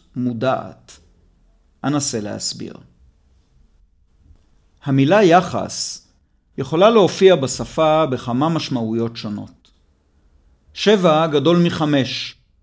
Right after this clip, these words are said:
זהו יחס מתמטי. ברור שכאן אנחנו מדברים על מושגים מופשטים. שבע לא יודע שהוא גדול מחמש, משום ששבע לא יודע שום דבר. כמושג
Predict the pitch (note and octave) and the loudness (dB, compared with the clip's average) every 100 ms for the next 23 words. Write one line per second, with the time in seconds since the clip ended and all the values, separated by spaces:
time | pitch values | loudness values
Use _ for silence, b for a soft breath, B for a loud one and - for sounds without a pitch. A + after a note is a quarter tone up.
0 | - C#3 G3 E3+ D#3+ F3 - E3 C#3+ D3 | -4 2 4 4 2 0 -4 -4 -2 0
1 | C3 B2+ A#2 - _ _ _ _ _ _ | 0 -2 -6 -12 _ _ _ _ _ _
2 | _ - B2+ D3 A#3 G#3+ G3+ G3 - F#3 | _ -10 -2 2 4 4 2 0 0 2
3 | G#3 F#3 F3 F3 E3 D#3+ F3+ G3 F#3+ F3+ | 2 2 2 0 0 2 2 2 2 0
4 | F3+ D#3 F#3+ G3 F3+ - D#3 - F3 C3 | 0 0 2 0 -2 -4 -4 0 0 0
5 | - - _ _ _ _ _ - - A#3 | -6 -12 _ _ _ _ _ -10 2 4
6 | B3 G3+ G3 G3 G#3+ A#3 G#3+ C3+ D#3 E3+ | 6 4 4 4 4 6 4 4 4 6
7 | C#3+ G#2+ - C3+ B2+ B2+ A#2+ B2+ B2 A2+ | 4 0 -4 -2 0 0 2 2 0 -2
8 | B2 A#2 A#2 B2 D3+ F#3 F#3+ A3 A#3+ A#3+ | -4 -4 -4 -6 -6 -4 -2 -2 0 0
9 | A3+ G3 F3+ C3+ B2+ C3+ B2 C#3 B2+ A#2 | 2 4 4 2 2 0 0 -2 0 -2
10 | G2 F2 - - _ _ _ - D#3 C#3 | -6 -10 -12 -20 _ _ _ -2 0 2
11 | B2+ - | 0 2